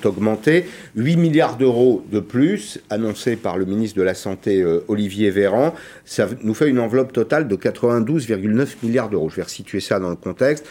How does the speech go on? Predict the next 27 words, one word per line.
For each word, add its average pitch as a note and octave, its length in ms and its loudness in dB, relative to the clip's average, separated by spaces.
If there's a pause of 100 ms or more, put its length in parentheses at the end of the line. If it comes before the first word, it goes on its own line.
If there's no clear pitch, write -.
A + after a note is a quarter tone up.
(280)
En G2 100 -6
France, C#3+ 360 -2
la F#2 100 -2
dépense G#2 340 -2
de F#2 80 -4
santé G2 340 -4
annuelle, A2+ 420 0
c'est - 140 -6
environ G#2 260 -2
deux A2+ 160 0
cents C3 180 -2
milliards A2 320 2
d'euros. E2 280 0 (280)
Donc, A#2+ 200 0 (160)
l'hôpital C#3+ 800 2
consomme, B2+ 540 0 (160)
on F2 60 -6
nous F#2 160 -2
dit A2+ 200 -2
souvent, A2 420 -4
système A2 460 -4
très G2 240 -4
hospitalo-centré, G2 1040 -2
c'est - 80 -10
vrai, C#3+ 260 0 (320)
l'hôpital D3 420 0
consomme E3 360 0